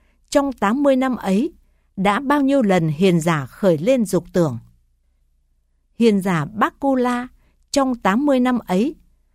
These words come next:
đã bao nhiêu lần hiền giả khởi lên dục tưởng?" Hai trăm mười. "Hiền giả Kassapa, trong tám mươi năm từ khi tôi xuất gia, tôi không bao giờ nhận thấy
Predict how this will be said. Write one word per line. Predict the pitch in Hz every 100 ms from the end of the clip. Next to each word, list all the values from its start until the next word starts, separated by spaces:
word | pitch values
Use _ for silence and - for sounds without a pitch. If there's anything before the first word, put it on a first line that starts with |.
| _
đã | 214 202 262
bao | 277 269 269
nhiêu | 262 254
lần | 190 165 147 -
hiền | 196 170
giả | 175 165 131 -
khởi | - 180
lên | 147 254 240
dục | 185 175 -
tưởng?" | 180 135 113 - _ _ _ _ _ _ _ _ _ _ _ _ _ _ _ _
Hai | - 269
trăm | 247 277 262 208
mười. | 175 156 143 _ _ _ _ _ _ _ _ _
"Hiền | 240 214
giả | 185 190 151 -
Kassapa, | 294 - 262 240 240 226 226 - _ _ _ _
trong | - 285 277
tám | - 220
mươi | 294 285
năm | 254 262 254 233 -
từ | 185
khi | 170 269
tôi | 247 254 254
xuất | 233 311 330
gia, | 226 214 214 - _ _ _ _ _
tôi | 285 269
không | 302 285
bao | 269 233
giờ | 190 170
nhận | 156 175 190
thấy | - 190